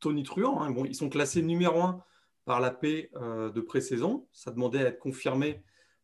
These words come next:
par le, par un bon début de saison, et ils vont l'avoir, ce, ce bon début de saison. Un bilan de dix zéro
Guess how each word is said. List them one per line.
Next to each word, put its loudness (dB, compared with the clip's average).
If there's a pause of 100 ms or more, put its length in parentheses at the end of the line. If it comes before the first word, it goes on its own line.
(100)
par -2
le, -4
par 0
un 2
bon 0
début -6
de -16
saison, -2
et -4
ils -4
vont -4
l'avoir, 0
ce, -8 (160)
ce -16
bon -6
début -8
de -20
saison. 0
Un 0
bilan 2
de -4
dix -6
zéro 2